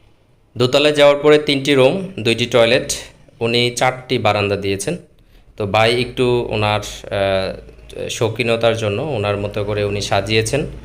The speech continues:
ওনার বাড়ির আলোকে, জায়গার আলোকে উনি সবগুলা বাড়ির সবগুলা সাইডকে উনি ফ্রন্ট হিসেবে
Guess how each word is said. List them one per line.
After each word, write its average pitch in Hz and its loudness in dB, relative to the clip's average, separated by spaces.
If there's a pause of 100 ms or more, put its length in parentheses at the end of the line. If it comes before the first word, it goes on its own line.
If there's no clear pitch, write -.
(380)
ওনার 110 2
বাড়ির 107 2
আলোকে, 117 2
জায়গার 104 0
আলোকে 104 -2
উনি 98 -2
সবগুলা 117 0
বাড়ির 101 0
সবগুলা 104 -2
সাইডকে 101 -4
উনি 107 -2
ফ্রন্ট 113 0
হিসেবে 104 -2